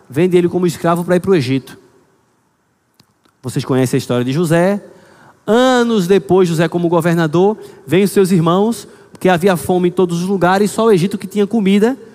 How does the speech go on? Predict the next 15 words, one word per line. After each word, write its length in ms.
porque 280
José, 560
na 120
sua 160
sabedoria, 640
mandou 280
acumular, 1040
né, 240
comida 560
durante 320
sete 360
anos 200
de 100
vacas 360
gordas. 480